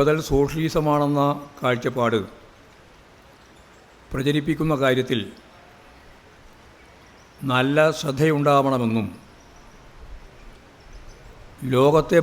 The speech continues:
ബദലുകൾ എന്ന് പറയുന്നത് സ്വാഭാവികമായും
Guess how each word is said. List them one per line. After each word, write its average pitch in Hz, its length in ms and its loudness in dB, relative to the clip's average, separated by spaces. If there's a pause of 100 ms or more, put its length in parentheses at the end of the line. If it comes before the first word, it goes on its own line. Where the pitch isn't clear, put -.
ബദലുകൾ 156 420 4 (180)
എന്ന് 151 180 -2
പറയുന്നത് 131 420 0 (2750)
സ്വാഭാവികമായും 135 880 6